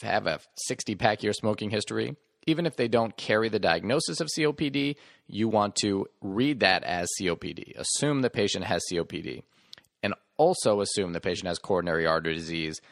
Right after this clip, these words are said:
unless you're told otherwise. So a patient with a long smoking history or a patient with C O P D has coronary artery disease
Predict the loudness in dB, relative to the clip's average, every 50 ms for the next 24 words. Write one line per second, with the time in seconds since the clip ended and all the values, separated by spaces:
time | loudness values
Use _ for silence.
0 | -20 _ -12 -10 -6 -2 0 0 0 0 -2 -4 -4 -4 -4 -4 -4 -4 -2 -2
1 | -4 -4 -4 -4 -4 -4 -6 -6 -8 -8 -10 -12 -14 -16 -18 -20 -20 -20 _ -10
2 | -6 -4 -4 -4 -4 -4 -2 -2 0 0 -2 -2 0 2 2 4 4 4 2 0
3 | 0 0 0 0 0 -2 -2 -2 -2 -2 -2 -2 -2 -2 -4 -8 -12 _ _ _
4 | _ _ _ -2 -2 -2 -2 0 2 2 2 2 0 -2 -2 -2 0 0 0 0
5 | 0 0 -2 0 0 0 0 0 -2 -4 -8 _ _ _ _ _ _ _ _ _
6 | _ _ _ -8 -2 2 4 4 4 2 0 -2 -4 0 0 2 2 2 2 2
7 | 2 2 2 2 2 0 -2 -4 -4 -4 -4 -4 -4 -2 -2 -2 -4 -6 -10